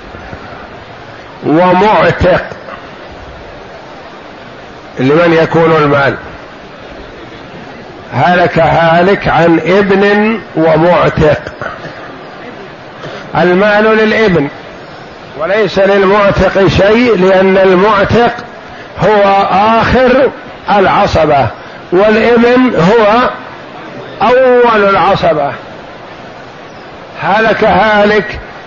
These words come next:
عن ابن، ابن، ابن عم ومعتق.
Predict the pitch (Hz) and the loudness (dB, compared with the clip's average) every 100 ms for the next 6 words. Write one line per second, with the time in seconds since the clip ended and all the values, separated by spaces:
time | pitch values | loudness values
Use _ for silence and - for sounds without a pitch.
0 | - 139 190 208 185 165 226 214 190 180 | -4 0 2 4 4 4 2 4 4 4
1 | 165 156 156 - 220 208 185 180 165 160 | 4 2 -2 0 2 4 4 4 4 2
2 | - 226 196 202 196 185 175 226 226 233 | 2 2 4 4 4 2 2 2 2 2
3 | 233 247 208 - - - - - - - | 2 0 -2 -6 -18 -18 -18 -18 -18 -18
4 | - 170 190 196 196 226 202 180 175 - | -6 0 2 4 4 4 4 2 2 2
5 | 202 | 2